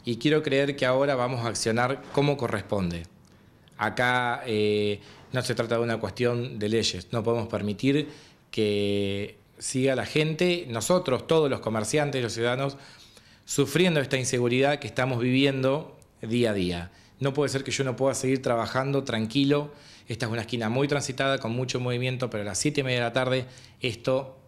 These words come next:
palma y acá no hay, eh, no hay seguridad, no tenemos cámaras afuera.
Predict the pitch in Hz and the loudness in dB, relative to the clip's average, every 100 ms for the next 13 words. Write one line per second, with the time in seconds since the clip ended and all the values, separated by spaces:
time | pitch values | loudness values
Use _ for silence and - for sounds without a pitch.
0 | - 131 135 135 135 135 - 123 110 123 | -6 0 0 0 -2 -4 -4 -2 -2 -2
1 | 120 120 120 120 123 - - - - - | -2 0 0 2 0 -4 -14 -20 -20 -4
2 | 120 104 98 95 98 - - 117 110 110 | 0 0 0 -2 -6 -10 -6 -4 -2 0
3 | 104 123 120 90 - - - 123 120 123 | 2 2 2 -2 -14 -18 -8 -4 -2 -2
4 | 120 92 - 123 123 110 95 - 123 101 | -4 -6 -4 -2 0 -2 -6 -2 -2 0
5 | 95 | -4